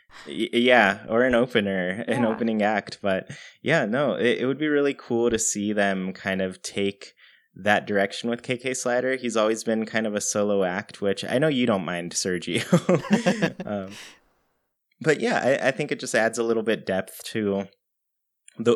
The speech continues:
Speaker 1: a little bit of depth to the work that he does as an, as an artist, as a
Speaker 3: Yes.
Speaker 1: musician. So I think it'd be fun.
Speaker 3: And August twenty-three is his birthday, so have an, an
Speaker 2: <gasps>
Speaker 3: amphitheater as a present.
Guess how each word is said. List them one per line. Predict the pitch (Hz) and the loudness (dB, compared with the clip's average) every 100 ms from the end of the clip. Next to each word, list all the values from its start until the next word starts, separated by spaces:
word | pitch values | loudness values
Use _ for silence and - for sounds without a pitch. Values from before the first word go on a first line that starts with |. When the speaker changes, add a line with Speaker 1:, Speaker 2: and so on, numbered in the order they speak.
| 120 | 4
Speaker 1:
a | 120 | 2
little | 120 143 | 4 2
bit | 135 123 | 4 2
of | 110 | 4
depth | 101 - - - | 2 2 -8 -4
to | 113 | -4
the | |
work | 92 95 95 | 0 -2 0
that | 117 113 | -2 -2
he | 123 | 0
does | 123 127 135 - - - | 2 0 -2 -8 -10 -2
as | 117 117 | -2 0
an, | 117 120 113 | -2 -2 -4
as | - 107 110 | -2 -2 -2
an | 110 | -2
artist, | 110 110 120 - | 0 0 -2 0
as | 101 | 2
a | 135 | 2
Speaker 3:
Yes. | 101 | 0
Speaker 1:
musician. | 98 90 90 - 104 117 - | -4 -4 -4 -4 -6 -8 -16
So | - 95 90 87 - - - | -8 -6 -4 -8 -16 -20 -6
I | 131 | -4
think | 156 | -4
it'd | 147 | -4
be | |
fun. | 151 - 101 90 - - - - - | -2 -2 -4 -8 -18 -20 -20 -18 -4
Speaker 3:
And | 160 165 160 156 | 0 2 2 0
August | - 156 156 170 - | 2 2 4 0 0
twenty-three | 165 160 - 156 160 | 0 0 0 2 2
is | 156 | 0
his | - 143 | -4 -2
birthday, | 131 208 247 214 | 2 2 4 0
so | 175 175 | 0 0
have | 151 165 170 | 2 4 6
an, | 180 170 | 6 6
an | 165 160 156 151 | 4 4 4 0
Speaker 2:
<gasps> | 170 | 2
Speaker 3:
amphitheater | 185 185 - 175 170 135 | 0 0 -2 2 4 4
as | 143 | 2
a | 143 | -4
present. | - 165 156 135 | -6 -6 -6 -12